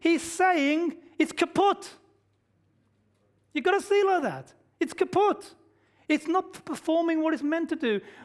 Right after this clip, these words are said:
What did the Jews think he was going to do for them? And he never did it for them.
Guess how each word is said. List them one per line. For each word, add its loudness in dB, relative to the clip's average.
What 0
did 0
the -2
Jews -2
think -2
he 0
was -2
going 0
to -6
do -2
for -8
them? -2
And 0
he -2
never 0
did 0
it -4
for -12
them. -14